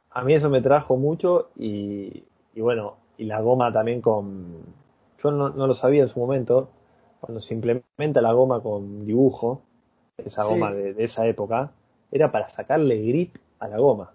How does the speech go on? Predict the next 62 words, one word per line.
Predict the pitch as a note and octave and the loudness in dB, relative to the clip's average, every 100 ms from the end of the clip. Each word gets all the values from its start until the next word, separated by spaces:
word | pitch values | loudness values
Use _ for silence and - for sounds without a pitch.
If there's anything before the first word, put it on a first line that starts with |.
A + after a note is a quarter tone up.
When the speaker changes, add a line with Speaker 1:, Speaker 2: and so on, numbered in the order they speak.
| _ | _
Speaker 1:
o | - | -8
sea, | A2+ G2 F2+ _ _ _ _ _ _ _ _ | -6 -6 -8 _ _ _ _ _ _ _ _
o | - | -6
sea, | A2 | -2
para | A2 | -2
que | A2 A2+ | 0 0
el | A#2+ | 2
auto | D#3 D3+ | 2 2
sea | B2 B2+ | 0 -2
más | A#2+ C#3 C3+ | -2 -4 0
difícil | A#2 A#2 C#3+ A#2+ | -2 0 -2 -4
de | G#2 | -6
manejar. | G#2 - A#2+ | -4 0 0
Hoy | G2+ A2 | 2 -2
en | A#2 | 2
día | C3+ C#3+ E3 _ _ _ - | 2 2 -4 _ _ _ -2
vamos | A#2 A2+ G#2 | 0 0 0
a | |
todo | B2 A#2+ | 2 2
el | |
extremo, | G#2 C#3+ B2 G#2 | 2 2 2 0
es | - | -2
cuánto, | B2 C3 C3 A#2+ A2+ G#2 | 2 2 0 -2 -2 -2
o | - | -8
sea, | - G#2 | -8 -6
la | G#2 | -4
goma | A#2 A2 | -2 -2
roja | A2+ A#2+ A#2+ | 0 0 -2
es | G#2+ | -4
la | G2+ | -6
que | G#2 | -8
más | G#2 A2 A#2+ - | -8 -8 -8 -6
agarra, | A2+ A2+ A#2+ B2 A#2+ | -2 0 2 2 2
la | A2 - | 0 -4
que | G2+ - _ _ _ _ | -8 -10 _ _ _ _
ahora | A2+ B2 | 2 2
se | B2 | 2
está | B2+ B2+ - _ _ _ - | 2 2 0 _ _ _ -4
yendo | A#2+ | 0
a | |
la | A2+ | 0
velocidad, | G#2 G2+ - G#2+ G#2 - _ _ | -2 -6 -6 0 0 0 _ _
quieren | - A2 | -12 -10
que | G#2 | -6
el | G#2+ | -4
auto | G#2+ G#2+ | -2 0
cada | A2 | 0
vez | A2 | 0
sea | C#3+ | 0
Speaker 2:
Sí. | A2 | -2
Speaker 1:
más | A2 | 2
rápido, | C3 C#3 D3 D3 C3 | 2 2 4 4 2
que | A2 | -4
anden | G#2+ A2 | -8 -10
más | A2 G#2 | -10 -6
rápido, | A#2 B2+ B2 | -2 0 0
que | A2 | 0
bajen | G#2 G#2+ A2 | -2 -4 -6
los | G#2 | -4
tiempos | - A#2+ A2+ | -4 -2 0
de | G#2+ | 2
vuelta. | B2 B2 A#2+ D3 | 4 2 0 -4